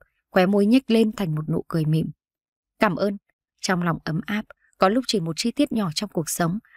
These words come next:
đã có thể làm cho người khác cảm động. Bên trong là bánh ngọt tô ký và sữa tươi mà cô thích ăn nhất. Sở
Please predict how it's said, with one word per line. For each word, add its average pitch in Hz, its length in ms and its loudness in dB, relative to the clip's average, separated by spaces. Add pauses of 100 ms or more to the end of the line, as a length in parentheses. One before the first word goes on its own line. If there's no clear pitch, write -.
(100)
đã 160 120 0
có 185 160 -2
thể 214 140 0
làm 160 220 -2
cho 214 140 -6
người 202 140 -2
khác 247 280 -4
cảm 165 160 -4
động. 151 200 -2 (840)
Bên 190 160 4
trong 185 240 0
là 165 100 2
bánh 160 200 -2
ngọt 190 240 -4
tô 185 220 2
ký 175 260 0
và 185 100 4
sữa - 220 0
tươi 240 140 6
mà 190 180 0
cô 196 100 -2
thích - 180 -8
ăn 185 240 -4
nhất. 220 160 0 (480)
Sở 170 300 2